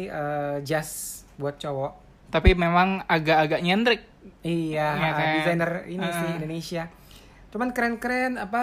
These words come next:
Speaker 1: eh, buat lebih ke jazz pesta ya.
Speaker 2: Mm-mm.
Speaker 1: Gitu, nggak terlalu yang formal kayak Brutus atau kayak baju-baju
Speaker 2: Mm-mm.
Speaker 1: kawinan gitu.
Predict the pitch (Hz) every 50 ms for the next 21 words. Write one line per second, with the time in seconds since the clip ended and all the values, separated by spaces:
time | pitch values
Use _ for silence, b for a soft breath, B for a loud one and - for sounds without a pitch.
0 | - - 208 196 196 196 196 196 202 196 196 196 196 196 196 196 196 196 196 202
1 | - - - - 165 160 185 180 185 180 175 185 165 175 170 - - 185 180 -
2 | 208 185 - 147 151 165 - - 185 196 202 196 185 175 170 165 160 147 143 139
3 | 135 139 151 147 135 - 143 139 139 143 143 139 143 147 147 - - - - -
4 | - 147 147 147 143 143 143 147 143 135 127 131 135 135 131 - 139 135 131 131
5 | 131 127 131 135 135 131 - - 143 135 131 - 135 127 127 127 - - 208 175
6 | 165 - 170 160 156 156 151 135 123 131 131 127 123 127 123 127 120 - - 123